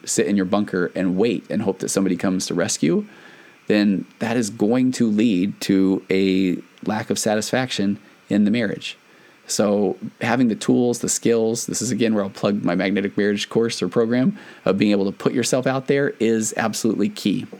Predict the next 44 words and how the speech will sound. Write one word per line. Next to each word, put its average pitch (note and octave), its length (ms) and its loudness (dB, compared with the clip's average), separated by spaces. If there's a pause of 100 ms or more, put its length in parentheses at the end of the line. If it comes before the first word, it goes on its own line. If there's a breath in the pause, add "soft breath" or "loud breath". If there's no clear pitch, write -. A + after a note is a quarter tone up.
(640 loud breath)
I've A2+ 120 -10
got G#2+ 160 -2
a G#2 40 -8
few G2+ 200 2
more F#2+ 220 0
here. A2+ 340 0 (680 loud breath)
And F#2+ 120 2
I'm G2 80 2
realizing, G#2 600 2
as G2 200 -2
the D#2+ 100 0
world's G#2+ 320 2
worst G#2 260 0
promoter, G2 480 0 (220)
let A2+ 120 0
me C#3+ 120 2
quickly C#3 480 0
toss C3 320 0
in A#2 220 2
an, A2 360 0
an G#2+ 140 0
ad B2 320 0
right C#3 220 2
now C#3 320 2
for B2+ 160 0
betterhelp A#2+ 720 0
dot A2 220 -2
com. G#2 440 0 (320 loud breath)
And G#2+ 200 4
the G2+ 60 2
reason B2 220 2
why A2 80 2
I G#2+ 40 0
feel A#2+ 120 2
like G#2+ 100 0
it A#2 40 2
would A2+ 120 0
be G#2+ 160 2
appropriate A#2 400 0
right F#2 160 2
now G2+ 220 2
is G2+ 160 -2 (300 loud breath)
if, A#2+ 160 2
uh, - 360 -4